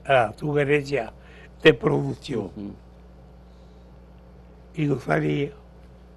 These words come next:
Speaker 1: Pero cuando vino la poblada,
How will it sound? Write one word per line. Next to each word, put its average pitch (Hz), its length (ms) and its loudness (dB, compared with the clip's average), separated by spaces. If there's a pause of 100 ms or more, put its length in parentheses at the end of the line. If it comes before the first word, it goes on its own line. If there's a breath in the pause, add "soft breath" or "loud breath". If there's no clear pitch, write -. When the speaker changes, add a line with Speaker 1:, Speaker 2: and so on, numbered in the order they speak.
(1200 soft breath)
Speaker 1:
Pero 139 220 0
cuando 143 260 6
vino 180 320 8
la 170 200 10
poblada, 139 680 4